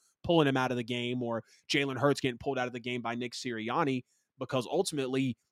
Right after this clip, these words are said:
they don't wanna have the trust in the quarterback to really lead them through the, the, the entirety of the season, like, to go through those difficult times. But y'all get in the chat, get in the comments, let me know what you think. As, uh, like I said, Sam Howell and Eric Bieniemy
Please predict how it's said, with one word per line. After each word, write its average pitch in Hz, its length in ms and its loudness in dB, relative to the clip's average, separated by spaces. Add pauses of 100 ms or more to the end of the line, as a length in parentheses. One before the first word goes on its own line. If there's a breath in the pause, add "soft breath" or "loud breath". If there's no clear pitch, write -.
they 139 80 4
don't 143 140 4
wanna 127 160 4
have 117 180 2
the 110 60 -4
trust 117 340 0
in 117 80 -4
the 110 80 -6
quarterback 101 600 -2 (340 soft breath)
to 139 140 4
really 147 600 6 (280 soft breath)
lead 120 360 -2
them 117 260 -4
through 120 500 4 (680)
the, 131 480 6
the, 131 180 4
the 139 120 -2
entirety 151 360 4
of 139 100 2
the 131 60 -4
season, 147 400 0
like, 131 220 -2
to - 100 -4 (120)
go 151 360 12 (160)
through 143 520 6 (120)
those 143 200 2
difficult 127 460 -2
times. - 480 -6 (480)
But - 100 -2
y'all 160 160 10
get 185 80 6
in 185 60 2
the 185 60 6
chat, 165 360 4
get 151 100 0
in 156 60 -2
the 151 80 -2
comments, 147 400 -2
let 147 100 0
me 143 80 -4
know 135 120 0
what 139 260 2
you 131 80 0
think. 147 480 -2
As, 131 260 0
uh, 123 240 4
like 139 180 2
I 135 40 2
said, 131 240 0
Sam 151 240 2
Howell 143 300 4
and 143 120 0
Eric 139 260 0
Bieniemy 135 560 2